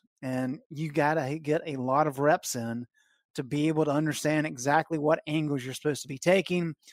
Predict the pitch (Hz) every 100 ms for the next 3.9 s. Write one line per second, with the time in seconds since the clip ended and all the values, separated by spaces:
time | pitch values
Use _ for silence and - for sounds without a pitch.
0 | _ _ 147 160 156 143 135 - 143 131
1 | 135 131 131 - - 143 131 127 117 -
2 | - _ _ _ _ _ _ _ _ 131
3 | 135 139 131 - 127 - 143 147 135